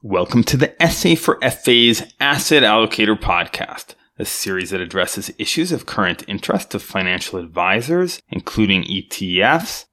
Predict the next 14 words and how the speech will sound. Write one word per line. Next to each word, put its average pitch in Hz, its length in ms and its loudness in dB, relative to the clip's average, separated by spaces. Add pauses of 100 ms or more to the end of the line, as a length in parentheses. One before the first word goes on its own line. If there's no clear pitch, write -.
asset 151 360 2
allocation, 160 880 4
and 113 140 2
the 110 120 4
economy. 85 680 -4 (280)
I 95 140 0
am 101 120 4
your 82 160 0
host, - 460 0 (100)
Gil 110 320 4
Weinrich 110 480 0
of 92 140 -6
Seeking 107 400 -2
Alpha, 101 500 0